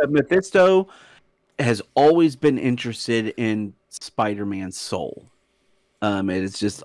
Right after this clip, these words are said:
always been a thing Mephisto's been obsessed with.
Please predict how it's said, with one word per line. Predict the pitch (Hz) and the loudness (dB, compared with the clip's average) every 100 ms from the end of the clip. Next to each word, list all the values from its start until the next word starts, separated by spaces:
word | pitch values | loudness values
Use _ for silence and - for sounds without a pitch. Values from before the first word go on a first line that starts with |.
| - | 2
always | 120 120 117 | 4 6 4
been | 110 117 | 2 0
a | 107 | 0
thing | - 101 | -2 -4
Mephisto's | 98 95 107 - 101 98 | -4 -4 -6 -4 -6 -4
been | 98 | -8
obsessed | 90 - - - - - - | -8 -10 -10 -8 -10 -12 -16
with. | 71 - _ | -16 -18 _